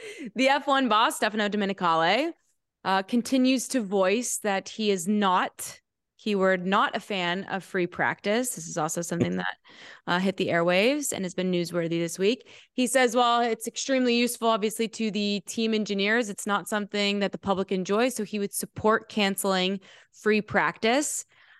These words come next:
Does F one need another format change?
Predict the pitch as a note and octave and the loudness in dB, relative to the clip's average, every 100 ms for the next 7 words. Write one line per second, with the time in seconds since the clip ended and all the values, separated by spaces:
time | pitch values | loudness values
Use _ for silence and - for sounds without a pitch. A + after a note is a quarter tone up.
0 | _ _ _ _ _ _ - A#3 A#3+ A#3 | _ _ _ _ _ _ -2 2 2 2
1 | - A3+ - A#3 B3 C#4 B3+ A3+ A#3+ C4 | 0 0 0 2 4 2 0 0 0 0
2 | B3+ B3+ B3 B3+ A#3+ - A#3+ C4 C#4 - | -2 -2 -2 -4 -6 -2 0 2 0 -4
3 | - C#4 E4 - | -4 -2 -2 -6